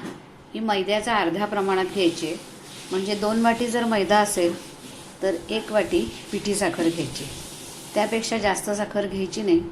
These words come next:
की आपल्याला खूप गोड आवडतंय म्हणून जास्त साखर वापरायची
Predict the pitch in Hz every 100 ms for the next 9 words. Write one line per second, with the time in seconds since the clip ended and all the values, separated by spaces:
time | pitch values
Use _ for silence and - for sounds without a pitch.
0 | - - - - - - - - - 190
1 | 175 202 208 208 202 180 185 202 180 170
2 | 170 185 165 165 - - - 185 190 185
3 | 175 170 - 196 185 170 180 170 165 165
4 | 170 170